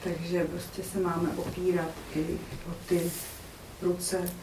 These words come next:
Ne ve smyslu, jako že musíme mít někde ně-, nějakou pevnou podložku, ale ten tah svalů má být ven. Takže <clears throat> nejlépe je to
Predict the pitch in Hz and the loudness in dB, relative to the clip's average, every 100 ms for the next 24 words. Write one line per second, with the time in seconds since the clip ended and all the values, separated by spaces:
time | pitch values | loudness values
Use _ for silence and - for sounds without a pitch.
0 | - - - - - 175 180 180 185 185 | -12 -14 -14 -14 2 8 8 8 6 6
1 | - 190 185 185 180 170 190 185 175 - | 6 2 4 6 6 6 6 6 6 6
2 | 185 180 185 - 175 160 170 170 165 - | 8 10 8 8 6 6 4 4 0 -2
3 | - 175 170 185 170 160 170 185 185 175 | 0 8 12 12 10 2 2 2 2 4
4 | 175 170 - - 208 214 - - - - | 2 2 -2 0 2 2 2 2 2 -2
5 | 170 170 180 180 185 185 - 180 175 165 | -2 2 4 4 4 2 2 4 6 6
6 | 160 151 151 160 - 151 147 156 151 - | 4 6 6 4 0 2 2 2 -2 -8
7 | - - - - - - - - - - | -14 -14 -14 -14 -14 -14 -14 -14 -14 -12
8 | - 170 160 180 - - - 226 226 196 | -8 -4 0 0 0 -6 2 12 12 12
9 | - - - - - - - - - - | 8 -6 -12 -12 -12 -12 -12 -8 -2 4
10 | 285 - - 185 190 190 | 6 6 8 6 8 6